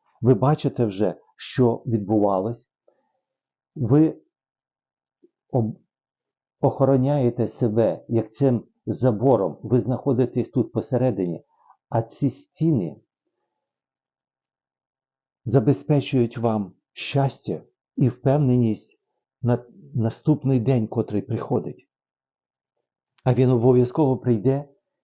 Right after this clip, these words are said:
і прийде, як бачите, це сонце піднімається. Цей день приходить і приносить світло. Світло відчуття нових перемог,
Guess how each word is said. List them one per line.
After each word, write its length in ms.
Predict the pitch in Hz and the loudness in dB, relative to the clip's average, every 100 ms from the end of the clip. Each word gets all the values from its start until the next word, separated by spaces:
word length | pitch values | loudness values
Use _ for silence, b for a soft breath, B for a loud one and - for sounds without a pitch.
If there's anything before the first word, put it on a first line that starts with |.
| - | -2
і 80 | 131 | -2
прийде, 500 | 131 117 113 143 143 | 2 0 2 -2 0
як 160 | 123 98 | -2 0
бачите, 320 | 139 - 131 | -4 -4 -6
це 180 | - 131 | -4 -4
сонце 420 | - 143 120 101 | -2 -4 -4 -6
піднімається. 720 | 110 92 92 85 73 69 _ _ _ _ _ _ _ _ | -6 -6 -6 -6 -8 -12 _ _ _ _ _ _ _ _
Цей 180 | - 127 | -2 0
день 220 | 131 131 | 2 0
приходить 520 | 120 117 139 147 151 - | -2 -4 -2 0 0 -2
і 60 | |
приносить 640 | 127 120 107 123 - 123 _ _ | -4 -2 0 -2 -4 -8 _ _
світло. 640 | - - 113 120 76 76 _ _ _ _ _ _ _ _ _ _ _ _ _ | -16 -6 -6 -6 -10 -12 _ _ _ _ _ _ _ _ _ _ _ _ _
Світло 540 | - 120 147 147 143 | -8 -2 -2 0 0
відчуття 600 | 123 - 120 - 143 135 - b b | 0 -4 -4 -2 -4 -4 -8 b b
нових 800 | 123 113 123 98 104 123 120 - _ _ _ _ _ _ _ _ | -4 0 2 2 2 0 -2 -20 _ _ _ _ _ _ _ _
перемог, 720 | - 110 104 87 101 123 - | -2 0 0 -4 -8 -10 -18